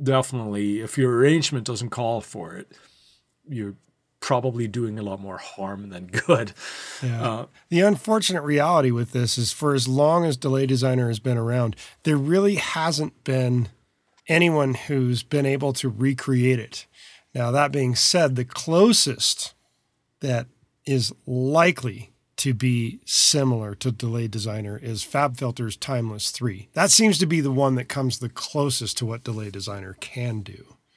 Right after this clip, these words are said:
Speaker 1: Yeah. I mean, I don't have it. I don't think you do either. I'm not sure, and, and somebody correct me if I'm wrong, because I would really, really like to know,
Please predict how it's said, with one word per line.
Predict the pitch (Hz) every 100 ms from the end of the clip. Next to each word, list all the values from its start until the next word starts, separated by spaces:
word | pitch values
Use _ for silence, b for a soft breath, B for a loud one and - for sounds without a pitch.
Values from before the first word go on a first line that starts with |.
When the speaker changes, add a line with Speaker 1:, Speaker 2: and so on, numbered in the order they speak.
| _ _ _ _
Speaker 1:
Yeah. | 113 113 104 98 95 _ -
I |
mean, | 151 -
I | 147 175
don't | 175 180 165
have | - 127 147 175
it. | 240 - _ _ _ -
I |
don't | 131 185 151
think | 147 127
you | 151
do | 135
either. | 120 139 170 185 143 b b b b _
I'm | - 135 147
not | 175 202
sure, | - - 175 165
and, | 123 127 156
and | 156 131
somebody | - 156 175 151 120
correct | - 139 131 135
me | 151
if | 143
I'm | 151 135
wrong, | 131 123 104
because | 104 117
I | 110 107
would | 110 101
really, | 107 139 151 139
really | 123 117
like | 104 104 104
to | 113
know, | 107 98